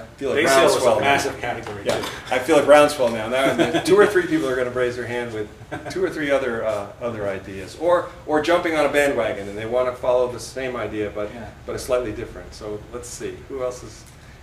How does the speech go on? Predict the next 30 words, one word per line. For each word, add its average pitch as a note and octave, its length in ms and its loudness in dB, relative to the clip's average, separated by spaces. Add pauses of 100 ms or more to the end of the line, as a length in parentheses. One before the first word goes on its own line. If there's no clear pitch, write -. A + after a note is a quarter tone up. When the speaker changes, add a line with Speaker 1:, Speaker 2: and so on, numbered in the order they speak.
(140)
Speaker 1:
is G#2 160 -12
ready G#2 240 -6
to G2+ 100 -8
Speaker 2:
Anybody C3+ 280 -6
thinking D3 220 -4
about B2+ 260 -6
Speaker 1:
dis- A#2 120 -4
Speaker 2:
power C#3 200 -2
at C#3 60 -8
all? C#3+ 180 -4
I A2+ 80 -14
mean, A#2+ 120 -14
anybody B2 260 -12
think A#2+ 140 -14
about A2+ 200 -10
a, A2+ 60 -12
an A#2 380 -14
engine, C3+ 260 -12 (760)
electric, B2 500 -10 (460)
uh, A#2 160 -16 (640)
you A2+ 220 -18
know, A#2 60 -18 (240)
gas, A#2 360 -12
diesel? A#2 320 -16 (2000)
Anybody A#2 240 -10
thinking B2 220 -12
about A#2+ 180 -6
a - 60 -12
planing B2 420 -12
hull? B2+ 280 -14